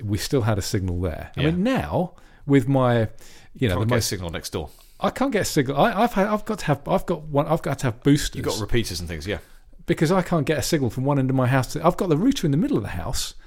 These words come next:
Speaker 1: and I can't get
Speaker 2: Right, part of that
Speaker 1: I can't get, you
Speaker 2: Right,
Speaker 1: know,
Speaker 2: so
Speaker 1: signal to
Speaker 2: that's
Speaker 1: the
Speaker 2: not,
Speaker 1: wings.
Speaker 2: that's not so much you trying to get bandwidth over short distance. That's interference. That is the massive amount of interference of all the other Wi-Fi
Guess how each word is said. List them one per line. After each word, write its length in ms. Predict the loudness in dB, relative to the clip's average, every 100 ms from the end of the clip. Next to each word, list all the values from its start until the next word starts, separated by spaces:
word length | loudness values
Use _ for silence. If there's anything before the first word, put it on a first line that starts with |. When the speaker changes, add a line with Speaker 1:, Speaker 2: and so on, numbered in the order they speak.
| -20 -20 -14 -2
Speaker 1:
and 80 | 0
I 60 |
can't 260 | 0 2 2
get 180 | 2 2
Speaker 2:
Right, 300 | 2 -2 -4
part 240 | 0 0
of 100 | 0
that 200 | -2 -2
Speaker 1:
I 60 | -4
can't 260 | -2 -2 0
get, 180 | 0
you 60 | 2
Speaker 2:
Right, 140 | 2
Speaker 1:
know, 80 | 2
Speaker 2:
so 160 | 0 0
Speaker 1:
signal 160 | 0
to 20 | 2
Speaker 2:
that's 140 | 2
Speaker 1:
the 40 | 2
Speaker 2:
not, 120 | 2
Speaker 1:
wings. 260 | 0 -8 -2
Speaker 2:
that's 300 | -2 -2 -4
not 140 | -4 -4
so 120 | -4
much 300 | -4 -6 -8
you 140 | -8
trying 260 | -6 -4 -4
to 80 | -6
get 160 | -6
bandwidth 380 | -4 -4 -4 -6
over 100 | -6
short 240 | -6 -8
distance. 220 | -8 -10 -4
That's 180 | -4 -4
interference. 680 | -6 -6 -6 -8 -8 -12 -12 -14 -20 -20 -20 -20 -14 -2
That 160 | 0
is 100 | 0
the 120 | 0 0
massive 580 | 0 0 -2 -2 -2
amount 260 | -2 -2 -2
of 80 | -4
interference 600 | -8 -8 -8 -8 -8 -16 -20 -16
of 100 | -6
all 120 | -2 0
the 160 | 0
other 240 | 0 -2 -2
Wi-Fi 800 | -2 -2 -2 -2 -4 -4 -8